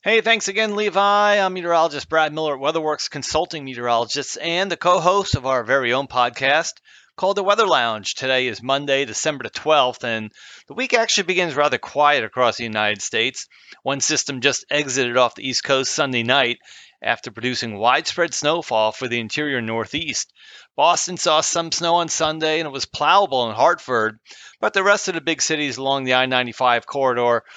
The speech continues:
only saw rain, with just a little bit of snow Sunday night in New York City. Our attention now turns to a developing storm system over the western U S. This will gather strength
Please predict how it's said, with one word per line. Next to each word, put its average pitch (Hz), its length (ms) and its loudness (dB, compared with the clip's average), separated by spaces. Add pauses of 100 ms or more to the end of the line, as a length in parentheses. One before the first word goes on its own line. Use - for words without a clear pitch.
(180)
only 135 180 -6
saw 120 240 2
rain, 117 440 2
with 113 100 -6
just - 240 -2
a 156 80 2
little 226 320 -4
bit 165 100 2
of 131 80 0
snow 139 300 0
Sunday 135 320 0
night 117 300 0 (420)
in 123 140 -10
New 120 120 -2
York 107 240 -2
City. 110 400 -4 (440)
Our 143 120 4
attention 160 400 0
now 151 180 4
turns 156 380 -4
to 143 140 -4
a 131 40 -4
developing 131 520 0
storm 131 300 -4
system 135 340 -4
over 131 160 -2
the 120 120 0
western 127 420 0
U 123 180 0
S. 131 240 2
This 135 220 -6
will 120 120 -8
gather 120 400 0
strength 143 600 0